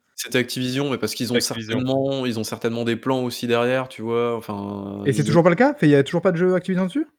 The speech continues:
Speaker 1: Non, non, je crois, je crois pas, hein. J'ai pas regardé la liste des jeux, mais tu peux aller voir dessus, sur le site, et voir, heu, quels sont les jeux disponibles.
Speaker 3: Ça,
Speaker 1: Mais,
Speaker 3: c'est
Speaker 1: heu,
Speaker 3: con, mais je veux dire, t'as beau avoir le meilleur service possible, si derrière t'as pas les jeux, heu, enfin, tu vois, tu, tu peux pas vivre, quoi.
Speaker 1: Ouais,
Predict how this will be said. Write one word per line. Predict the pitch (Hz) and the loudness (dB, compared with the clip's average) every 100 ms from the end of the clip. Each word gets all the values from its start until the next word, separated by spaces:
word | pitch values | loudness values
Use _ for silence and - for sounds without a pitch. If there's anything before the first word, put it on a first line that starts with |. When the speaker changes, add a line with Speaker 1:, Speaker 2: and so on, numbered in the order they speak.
| _ _ _ _ | _ _ _ _
Speaker 1:
Non, | 120 117 113 123 | -6 -4 -2 0
non, | 139 120 | 2 0
je | 131 | -2
crois, | 120 - | -4 -4
je | |
crois | - 110 | -4 -2
pas, | 123 127 | 0 -2
hein. | 117 | -2
J'ai | 107 | -4
pas | 110 120 | -4 -2
regardé | 117 117 | -2 0
la | 117 | -2
liste | 110 110 | -4 -4
des | 110 110 | -4 -4
jeux, | 131 | -2
mais | 147 | -4
tu | 113 - | -6 0
peux | 151 | 2
aller | 143 | 2
voir | 131 143 127 | 2 2 2
dessus, | 120 117 160 | -2 -2 -6
sur | 160 120 | -4 -4
le | 107 | -4
site, | 104 147 147 | -4 -8 -4
et | 107 | -4
voir, | 101 117 120 | -2 0 0
heu, | 101 | -2
quels | 113 - | -4 -4
sont | 131 | -6
les | 117 | -6
jeux | 110 120 | -6 -8
disponibles. | 107 - 110 107 98 _ - _ _ _ _ - | -10 -10 -8 -8 -10 _ -20 _ _ _ _ -2
Speaker 3:
Ça, | 151 | 2
Speaker 1:
Mais, | |
Speaker 3:
c'est | - | 2
Speaker 1:
heu, | - | 4
Speaker 3:
con, | 247 | 4
mais | 165 | 4
je | 135 | 4
veux | |
dire, | 147 | 4
t'as | 143 139 | 4 6
beau | 160 | 6
avoir | 170 175 | 6 6
le | 160 | 4
meilleur | 165 151 | 0 0
service | 160 151 - | 0 0 0
possible, | 151 135 208 | -2 -2 -4
si | 139 | 2
derrière | 143 147 | 2 4
t'as | 135 | 2
pas | 135 | 4
les | 131 | 4
jeux, | 147 | 4
heu, | 196 143 | 4 4
enfin, | 113 127 120 117 | 2 0 0 0
tu | 135 | -4
vois, | |
tu, | 131 120 113 107 104 | -4 -6 -4 -6 -10
tu | - | -12
peux | 117 | -6
pas | 120 | -4
vivre, | 175 110 | -4 -6
quoi. | 110 - _ _ _ _ _ _ _ _ | -10 -12 _ _ _ _ _ _ _ _
Speaker 1:
Ouais, | 107 107 | -4 -4